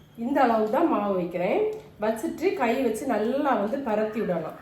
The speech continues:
வந்து சேர்ந்து இருக்கக்கூடாது மாவு, நல்லா வந்து பரத்தி விட்டுறணும். பாருங்க, இந்த மாதிரி பரத்தி விடணும். பரத்தி விட்டுட்டு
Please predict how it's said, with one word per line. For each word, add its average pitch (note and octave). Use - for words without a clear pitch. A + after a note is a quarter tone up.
வந்து G#3
சேர்ந்து D4
இருக்கக்கூடாது G3+
மாவு, F3+
நல்லா A3+
வந்து G3+
பரத்தி G3
விட்டுறணும். E3
பாருங்க, G3+
இந்த F#3+
மாதிரி F#3
பரத்தி F3
விடணும். E3
பரத்தி G#3
விட்டுட்டு F#3